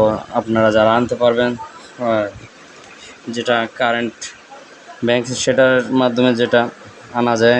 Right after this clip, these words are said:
নেওয়া যায়, তো সেটার ক্ষেত্রে আপনার কিছু টাকা কাটবে। তো কাটাকাটি বাদ দিয়ে আমার মতে বাসায় জমা রাখাই ভালো।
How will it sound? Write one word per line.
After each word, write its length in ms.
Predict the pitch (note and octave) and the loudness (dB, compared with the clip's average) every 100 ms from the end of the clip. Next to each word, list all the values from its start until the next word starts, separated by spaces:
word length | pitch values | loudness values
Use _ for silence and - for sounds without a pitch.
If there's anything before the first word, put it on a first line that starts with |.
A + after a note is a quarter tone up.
| G2+ A2 | 0 -2
নেওয়া 260 | A2+ A2 | 0 0
যায়, 260 | G#2 G#2+ A#2+ B2 - - - - | 0 -2 -2 -8 -20 -20 -20 -4
তো 200 | A2+ A2 | -2 -2
সেটার 340 | - A2+ A2+ | -2 0 0
ক্ষেত্রে 380 | A#2+ A2+ A#2 A2+ | 0 -4 2 2
আপনার 320 | G#2+ A2+ G#2+ G2+ | 2 0 -2 -2
কিছু 180 | A2+ G#2+ | -8 -8
টাকা 260 | G#2+ G#2 G#2 | -4 -4 -4
কাটবে। 380 | - G2+ G2+ A2 - - - - - | -4 -4 -4 -10 -12 -20 -20 -14 -10
তো 40 | A2+ | -4
কাটাকাটি 380 | B2 B2 C3 C3+ | -2 0 0 -2
বাদ 180 | B2+ B2+ | 0 0
দিয়ে 140 | C3 C3 | 2 0
আমার 180 | C3 | 0
মতে 260 | B2+ A#2+ C3 | 0 0 0
বাসায় 360 | A2+ A2 A#2+ A#2 | 0 0 0 0
জমা 240 | A#2+ A#2+ | 0 2
রাখাই 240 | A2+ A#2+ A2 | 0 0 -2
ভালো। 240 | G#2 | -2